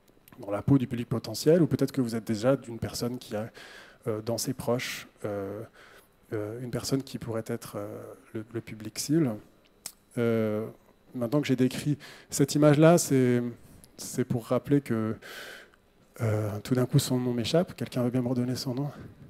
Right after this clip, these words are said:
Stephen Hawking, merci beaucoup. Son nom m'échappe toujours, hein, je Pourtant, ça fait un paquet de fois que je le présente. Stephen Hawking, il a une mutation très spécifique de la, d'une de ses maladies qui, normalement, a une durée de vie, enfin, on, on vous annonce une durée de,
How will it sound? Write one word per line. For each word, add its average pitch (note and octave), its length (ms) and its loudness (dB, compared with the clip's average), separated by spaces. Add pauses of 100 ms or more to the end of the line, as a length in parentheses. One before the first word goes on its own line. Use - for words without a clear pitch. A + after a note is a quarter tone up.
(420)
Stephen - 420 -8
Hawking, D3 400 0 (220)
merci A2+ 340 -2
beaucoup. B2+ 420 0 (560)
Son - 220 -2
nom C#3 80 2
m'échappe A2+ 360 -2
toujours, A2 320 -10
hein, F#2+ 120 -10
je G2 80 -12 (600)
Pourtant, A#2 280 -6
ça A#2 140 -8
fait - 160 -8
un G#2+ 100 -6
paquet A#2 200 -4
de - 80 -10
fois A#2+ 140 0
que - 80 -18
je A2 80 -12
le G#2+ 160 -6
présente. A#2+ 480 -6 (440)
Stephen C#3+ 260 0
Hawking, E3 220 4
il D#3 60 12
a C#3 40 12
une C#3 80 8
mutation C#3+ 400 2
très D3+ 160 4
spécifique C#3+ 480 0
de C3 100 6
la, A#2+ 280 4
d'une B2+ 180 4
de C3+ 80 6
ses C3 140 2
maladies B2 360 4
qui, - 100 -4
normalement, B2+ 300 4
a B2+ 60 6
une B2 80 2
durée B2+ 260 6
de B2 100 -2
vie, C#3+ 360 -2
enfin, G#2+ 340 -6
on, A#2 220 -4
on C3 40 -2
vous B2+ 240 2
annonce D#3+ 440 8
une B2+ 320 2
durée A#2+ 320 2
de, A2 320 0